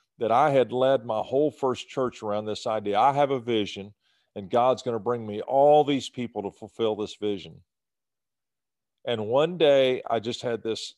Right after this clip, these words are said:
incredible realization. God's not bringing me these people to fulfill my vision, which was how most of the pastors around me thought.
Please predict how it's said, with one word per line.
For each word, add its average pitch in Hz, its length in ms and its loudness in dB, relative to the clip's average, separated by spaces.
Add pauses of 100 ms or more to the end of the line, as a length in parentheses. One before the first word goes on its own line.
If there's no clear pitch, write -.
(100)
incredible 131 1000 -4
realization. 101 840 -6 (1000)
God's 165 400 0
not 120 300 -4
bringing 123 520 -6
me 104 160 -8
these 101 300 -10
people 98 560 -12
to 104 140 -10
fulfill 101 500 -8
my 92 240 -8
vision, 92 500 -10 (680)
which 113 220 -2
was 117 180 -2
how 123 220 0
most 123 360 -4
of 117 60 -8
the 107 60 -8
pastors 107 540 -6
around 101 340 -10
me 101 140 -8
thought. 95 440 -10